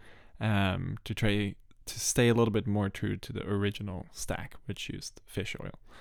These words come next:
Um, so anyways,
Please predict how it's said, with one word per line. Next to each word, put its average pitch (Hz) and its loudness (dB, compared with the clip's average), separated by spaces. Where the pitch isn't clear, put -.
Um, 110 6
so 135 10
anyways, 123 6